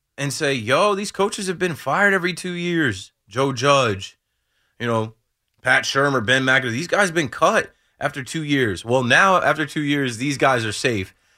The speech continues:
and they do care about their culture. They do care about their preparation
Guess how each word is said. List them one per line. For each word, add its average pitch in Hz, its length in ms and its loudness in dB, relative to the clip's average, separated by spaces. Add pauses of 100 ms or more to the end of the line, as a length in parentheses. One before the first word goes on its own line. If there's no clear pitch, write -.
(180)
and 127 160 2
they 135 120 4
do 143 480 -2 (260)
care 139 220 2
about 117 240 2
their 107 120 -6
culture. 90 440 -8
They 113 140 -2
do 120 480 0
care 117 220 0
about 104 420 2 (500)
their 117 100 2
preparation 143 960 0